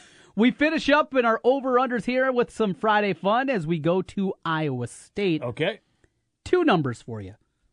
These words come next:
Speaker 1: both dealing
Speaker 2: Man, this is
Speaker 1: with,
Speaker 2: tough enough as it is.
Speaker 1: with Joel Lanning.
Speaker 2: Okay.
Speaker 1: Joel Lanning tackles this year.
Speaker 2: Oh, man.
Speaker 1: I'm putting it at sixty-five and a half.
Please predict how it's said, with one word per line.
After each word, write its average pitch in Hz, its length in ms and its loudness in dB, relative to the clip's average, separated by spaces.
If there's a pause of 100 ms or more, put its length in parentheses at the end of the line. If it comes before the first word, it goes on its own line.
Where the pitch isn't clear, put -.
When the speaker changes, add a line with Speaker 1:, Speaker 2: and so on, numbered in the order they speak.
(100)
Speaker 1:
both 196 500 2
dealing 214 400 0
Speaker 2:
Man, 220 40 -6
this 170 160 -6
is 170 140 -6
Speaker 1:
with, 180 100 0
Speaker 2:
tough 202 160 0
enough 180 280 -2
as 113 160 -2
it 117 100 -4
is. 214 300 -4
Speaker 1:
with 160 300 2
Joel 185 460 4
Lanning. 151 420 -4 (400)
Speaker 2:
Okay. 170 300 -4 (280)
Speaker 1:
Joel 247 480 2
Lanning 269 420 -2 (960)
tackles 202 840 -2
this 147 380 -6
year. 110 260 -10
Speaker 2:
Oh, - 40 -20 (340)
man. - 100 -20 (360)
Speaker 1:
I'm 156 160 -2
putting 220 340 4
it 180 100 0
at 156 140 -2
sixty-five 240 1120 -2
and 208 100 0
a 185 80 2
half. 139 320 -4